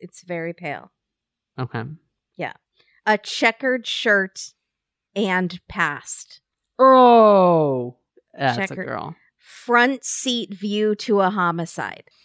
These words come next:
Speaker 1: because they're always
Speaker 2: Great.
Speaker 1: in the front seat of the car.
Speaker 2: That's it.
Speaker 1: And then this was my favorite. Ginger snaps. 'Cause
Speaker 2: Drop it.
Speaker 1: Right?
Speaker 2: Drop it. Drop that mic. Yeah.
Speaker 1: I was pretty proud of myself.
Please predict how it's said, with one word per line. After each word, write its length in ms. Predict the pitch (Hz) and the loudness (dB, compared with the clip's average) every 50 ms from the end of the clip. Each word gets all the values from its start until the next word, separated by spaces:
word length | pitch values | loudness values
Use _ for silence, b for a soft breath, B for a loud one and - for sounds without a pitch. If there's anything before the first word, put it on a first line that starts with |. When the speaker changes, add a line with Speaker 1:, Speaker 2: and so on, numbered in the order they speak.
| _ - | _ -16
Speaker 1:
because 280 | 196 180 - 214 196 180 | -14 -8 -4 -6 -4 -2
they're 220 | - 196 185 185 | -2 0 2 4
always 300 | 170 160 180 202 208 170 - | 4 6 6 4 4 2 0
Speaker 2:
Great. 40 | |
Speaker 1:
in 60 | 190 190 | -4 -4
the 80 | 185 - | -4 -4
front 220 | - 202 185 180 - | -4 -4 -4 -4 -4
seat 180 | - 190 175 | -6 -6 -6
of 100 | 175 165 | -6 -6
the 100 | 165 156 | -8 -10
car. 400 | - - 175 143 127 - - - _ _ _ | -10 -6 -6 -6 -6 -6 -10 -12 _ _ _
Speaker 2:
That's 280 | - 127 127 123 - - | -6 -6 -6 -6 -4 -6
it. 240 | 139 139 - - _ - - _ _ _ _ _ - | -6 -6 -6 -8 _ -20 -20 _ _ _ _ _ -6
Speaker 1:
And 140 | 196 202 202 | -4 -2 0
then 220 | 196 190 185 180 | 0 -2 -2 -2
this 240 | 175 196 196 - - | -4 -4 -4 -4 -4
was 200 | 226 196 185 - | -6 -6 -6 -6
my 160 | 185 160 165 | -8 -8 -8
favorite. 520 | 170 - 156 151 143 - 135 92 76 78 _ _ _ _ _ _ _ _ _ _ _ | -6 -8 -10 -10 -10 -12 -14 -16 -16 -16 _ _ _ _ _ _ _ _ _ _ _
Ginger 540 | - - 233 220 208 196 - - 202 190 175 | -6 2 2 4 4 2 0 -2 -2 -4 -4
snaps. 880 | - - - - 180 170 151 139 - _ - - - - - - - _ _ _ _ _ _ _ _ _ _ - | -6 -10 -12 -8 -6 -4 -4 -4 -6 _ -14 -16 -14 -14 -16 -16 -18 _ _ _ _ _ _ _ _ _ _ -8
'Cause 100 | - 208 | -4 -2
Speaker 2:
Drop 220 | 151 127 123 - | -2 -2 -2 -2
it. 140 | 131 123 - _ _ _ _ _ _ _ _ _ _ _ _ _ _ _ _ _ 185 | -6 -8 -8 _ _ _ _ _ _ _ _ _ _ _ _ _ _ _ _ _ -6
Speaker 1:
Right? 420 | 202 208 196 220 269 349 403 - - - - - _ | -2 -2 0 0 -2 -4 -8 -10 -16 -18 -18 -16 _
Speaker 2:
Drop 280 | - 165 151 156 - - | -2 0 0 0 0 -2
it. 180 | 135 117 - _ _ _ _ _ _ _ _ _ _ _ _ _ _ _ _ _ - - | -6 -6 -6 _ _ _ _ _ _ _ _ _ _ _ _ _ _ _ _ _ -18 -8
Drop 240 | - 123 123 120 - | -4 -4 -4 -2 -2
that 160 | 131 127 120 | -4 -4 -2
mic. 400 | 135 127 117 - - - _ _ _ _ _ _ _ _ _ _ _ | -4 -6 -6 -8 -12 -18 _ _ _ _ _ _ _ _ _ _ _
Yeah. 140 | - 123 - _ _ _ _ _ _ _ _ _ - | -16 -16 -16 _ _ _ _ _ _ _ _ _ -8
Speaker 1:
I 80 | 202 | -6
was 160 | 202 196 - - | -6 -6 -8 -8
pretty 240 | - 202 185 170 | -6 -6 -6 -6
proud 200 | 160 180 165 151 | -4 -4 -4 -4
of 60 | 147 135 | -4 -6
myself. 400 | 131 143 - - 117 - - | -10 -12 -12 -14 -16 -16 -16